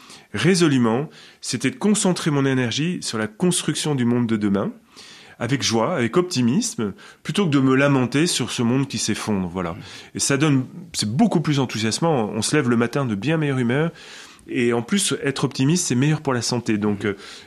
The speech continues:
je préfère essayer d'être en bonne santé, d'avoir la pêche et, et, et, et le sourire, en, en créant le monde de demain,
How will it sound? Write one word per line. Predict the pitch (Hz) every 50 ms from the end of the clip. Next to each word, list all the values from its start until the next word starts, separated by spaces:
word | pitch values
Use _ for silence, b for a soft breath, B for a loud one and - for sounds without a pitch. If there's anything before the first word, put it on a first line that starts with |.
| B
je | B - 135
préfère | 135 - - - 165 160 - 175 160 147 127
essayer | 127 120 117 - 135 131 117
d'être | 113 107 - -
en | 113
bonne | 110 107 135 151 151
santé, | 147 - 151 143 139 - 147 143 139 127 B B B B B B B
d'avoir | - 107 113 110 120 120 120
la | 120 117
pêche | 117 - 135 139 135 - - -
et, | 117 113
et, | 110 92 113 110 113 113
et, | 110 - 117 110 110 110 107 107
et | 117
le | 101
sourire, | - - - 123 113 143 175 202 226 226 226 B B B B B B B
en, | 117
en | 110 113 113 - 123 120 117
créant | - - 147 147
le | 147 139
monde | 139 135 131 120
de | 110 117
demain, | 113 117 117 127 143 175 208 214